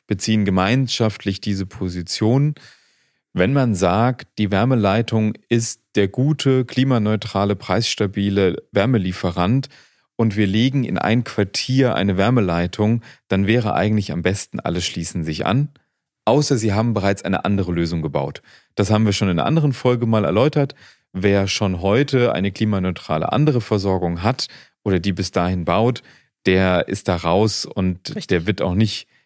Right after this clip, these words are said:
Speaker 1: genötigt, sich irgendwo anzuschließen. Aber der Stadtrat müsste das Viertel für Viertel beschließen, wenn er das wollen würde.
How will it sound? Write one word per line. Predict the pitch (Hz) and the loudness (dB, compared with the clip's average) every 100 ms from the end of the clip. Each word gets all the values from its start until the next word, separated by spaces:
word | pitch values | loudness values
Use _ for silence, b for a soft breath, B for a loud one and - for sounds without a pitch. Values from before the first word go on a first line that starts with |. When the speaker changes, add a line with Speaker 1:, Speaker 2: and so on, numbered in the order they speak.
| _ - | _ -4
Speaker 1:
genötigt, | 90 90 107 131 - 92 | 0 2 4 2 -2 -6
sich | - 95 - | -6 -6 -4
irgendwo | 85 95 90 85 87 - | -2 -2 0 2 0 -2
anzuschließen. | 85 101 - 107 - 85 - 120 143 B B B B _ | -4 -4 -4 -8 -8 -6 -4 -4 -4 B B B B _
Aber | - 123 | -2 0
der | 123 | 2
Stadtrat | - 123 123 - | 0 0 0 0
müsste | 120 - | -2 0
das | 104 104 | -2 -2
Viertel | - 123 123 | 0 0 0
für | 101 107 | -2 -4
Viertel | 95 - 113 104 | -4 -2 0 -2
beschließen, | 92 101 - 127 147 - 147 147 b b - | -4 -6 -2 0 0 0 -2 -4 b b -2
wenn | 101 | 0
er | 104 | 2
das | 90 87 | 0 -2
wollen | 90 104 135 120 | 0 2 2 2
würde. | 120 117 | 2 2